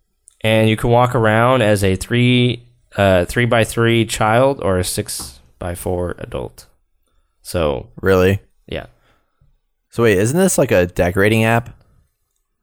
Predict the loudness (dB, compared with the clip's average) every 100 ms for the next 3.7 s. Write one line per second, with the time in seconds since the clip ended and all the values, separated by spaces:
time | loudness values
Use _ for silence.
0 | _ _ -20 -20 -12 -4 0 2 0 -2
1 | -2 0 0 0 0 0 0 0 0 2
2 | 2 0 0 -2 2 2 2 0 0 0
3 | 2 0 0 2 0 0 -8